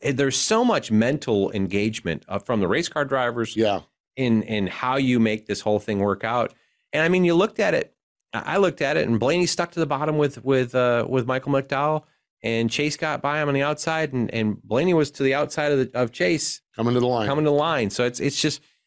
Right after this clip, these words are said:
Speaker 1: these guys all got it figured out. It was, it was a heck of a race. I thought a great day, and one where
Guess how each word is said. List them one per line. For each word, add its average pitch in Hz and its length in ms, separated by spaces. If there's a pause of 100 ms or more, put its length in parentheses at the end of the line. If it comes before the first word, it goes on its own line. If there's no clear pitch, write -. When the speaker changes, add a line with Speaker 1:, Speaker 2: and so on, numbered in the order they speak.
(160)
Speaker 1:
these 156 140
guys 160 320
all 151 160
got 147 180
it 135 80
figured 135 300
out. 139 140
It 123 60
was, 120 200
it - 60
was 135 120
a 117 80
heck 143 240
of 147 60
a 135 80
race. 120 320
I 104 80
thought 117 300
a 107 100
great 120 360
day, 113 360 (500)
and 113 240
one 139 240
where 151 480